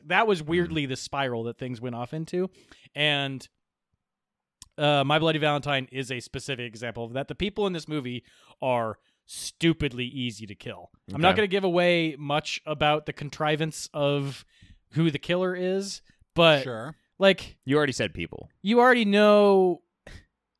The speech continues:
Speaker 1: you know it's just a dude. Like, you know
Speaker 2: Yeah.
Speaker 1: it's just a guy in a mining costume. It's a human. He's walking
Speaker 2: <laughs>
Speaker 1: around.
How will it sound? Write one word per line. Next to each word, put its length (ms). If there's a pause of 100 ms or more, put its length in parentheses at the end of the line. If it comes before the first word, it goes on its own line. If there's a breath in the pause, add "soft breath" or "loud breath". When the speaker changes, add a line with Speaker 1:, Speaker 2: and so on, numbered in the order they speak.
(140)
Speaker 1:
you 400
know 160
it's 140
just 200
a 60
dude. 460 (100)
Like, 220
you 40
know 100
Speaker 2:
Yeah. 60
Speaker 1:
it's 80
just 160
a 40
guy 400
in 180
a 60
mining 320
costume. 400
It's 160
a 20
human. 380
He's 120
walking 280
Speaker 2:
<laughs> 80
Speaker 1:
around. 260